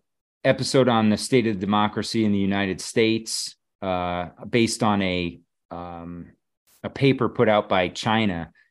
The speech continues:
from about two weeks ago. It was kind of funny. They, they just laid it out there as to how the U S is, you know, claims to be this democratic country that's spreading democracy across the world, but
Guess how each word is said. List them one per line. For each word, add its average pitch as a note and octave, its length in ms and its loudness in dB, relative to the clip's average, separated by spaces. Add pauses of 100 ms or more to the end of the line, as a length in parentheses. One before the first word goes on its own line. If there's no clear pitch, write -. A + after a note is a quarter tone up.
(320)
from F#2 300 0
about F#2+ 300 -2
two A2 180 0
weeks G#2 280 0
ago. D#2+ 500 -4
It G2 80 -4
was F#2+ 120 -2
kind G#2+ 200 0
of F2+ 80 -4
funny. G2 280 -2
They, F2+ 460 0
they F#2 320 0 (260)
just G#2 200 -6
laid G2+ 220 0
it F#2 120 0
out F#2+ 240 0
there F2+ 180 0
as F2 200 -4
to F#2 120 -4
how F2+ 340 -2
the D#2+ 120 -8
U F#2 280 -4
S F#2 300 -4
is, E2+ 420 -10 (280)
you G#2+ 100 -2
know, E2+ 160 -4
claims G#2 480 0
to - 80 -8
be G2 160 -2
this F2 240 -4
democratic F2+ 720 -4
country F#2+ 380 -4
that's E2+ 240 -6
spreading F2+ 460 -4
democracy F#2 680 -2
across F2 380 -4
the F#2 80 -8
world, F2+ 400 -4
but F2 220 -4